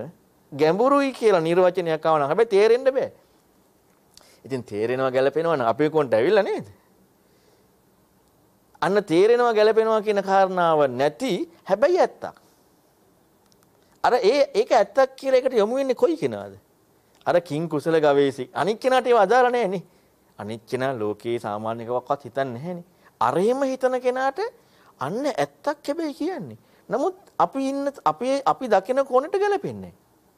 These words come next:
අන්න ඒක තමයි ගැඹුරුයි කියන නිර්වචනය.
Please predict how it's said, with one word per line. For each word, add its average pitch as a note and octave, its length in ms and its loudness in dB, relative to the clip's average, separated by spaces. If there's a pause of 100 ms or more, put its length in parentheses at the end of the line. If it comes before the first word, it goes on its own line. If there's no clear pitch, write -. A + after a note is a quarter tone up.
(1400)
අන්න D3+ 240 -2
ඒක D#3 140 0
තමයි D3+ 260 -2
ගැඹුරුයි F#3 560 0
කියන A#3+ 240 -2
නිර්වචනය. F3 640 -8